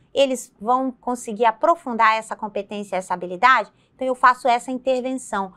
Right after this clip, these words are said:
Ao invés de usar os dedos, eu uso o material dourado. Então, essa já foi uma intervenção didático-pedagógica para regular a aprendizagem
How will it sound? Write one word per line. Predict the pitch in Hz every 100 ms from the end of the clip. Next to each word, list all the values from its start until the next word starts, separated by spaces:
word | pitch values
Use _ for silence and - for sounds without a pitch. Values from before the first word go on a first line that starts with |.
| _ -
Ao | 208
invés | 214 247
de | 240
usar | 233 208
os | 196 196
dedos, | 247 277 220
eu | 233
uso | 240 254
o | 247
material | 240 240 226 226 226 240
dourado. | 269 233 180 175 - _ -
Então, | 247
essa | 247 277 269
já | 254 262
foi | _ 277 311 302
uma | 277
intervenção | 269 269 240 233 262 254 - _
didático-pedagógica | - 240 226 226 - - 233 247 240 220 226 - 269 - _ _ -
para | 269 269 294 330 _ _
regular | _ 277 349 302 320 269 247 240
a | 247
aprendizagem | 247 240 247 240 226 214 214 247